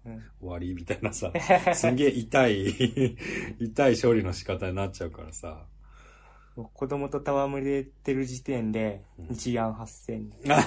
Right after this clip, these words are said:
Speaker 2: <laughs> とかね。
Speaker 1: うん。
Speaker 2: まあ、いろいろあるよね。
Speaker 1: でもこの、こん-、今回のすごいうまいなと思ったのは、まあ、明らかに七十年代のニューヨークを
Speaker 2: うん。
Speaker 1: 持ってきてる。
Speaker 2: そうだね。
Speaker 1: まあ、もともとね、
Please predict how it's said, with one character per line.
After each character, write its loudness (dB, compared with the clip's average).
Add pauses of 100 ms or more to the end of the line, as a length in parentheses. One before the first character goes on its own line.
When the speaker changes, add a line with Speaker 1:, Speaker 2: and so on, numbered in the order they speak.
(300)
Speaker 2:
<laughs> -6
と 0
か -10
ね。 -8
Speaker 1:
う -8
ん。 -10 (200)
Speaker 2:
ま -20
あ、 -20
い -16
ろ -12
い -12
ろ -10
あ -4
る -8
よ -16
ね。 -20 (460)
Speaker 1:
で -4
も -4
こ 0
の、 6
こ 2
ん-、 -8 (160)
今 0
回 0
の -4 (140)
す -12
ご 0
い 0
う -4
ま -2
い -4
な -2
と -10
思 -4
っ -10
た -12
の -12
は、 -4 (680)
ま 0
あ、 0
明 0
ら 4
か 2
に 4
七 2
十 0
年 -2
代 0
の 0
ニ 0
ュ 0
ー -2
ヨ 0
ー -12
ク -8
を -10 (420)
Speaker 2:
う -6
ん。 -4
Speaker 1:
持 -2
っ -12
て -6
き -16
て -6
る。 -8
Speaker 2:
そ -12
う -10
だ -16
ね。 -18 (320)
Speaker 1:
ま -4
あ、 0
も -4
と -6
も -6
と -8
ね、 -6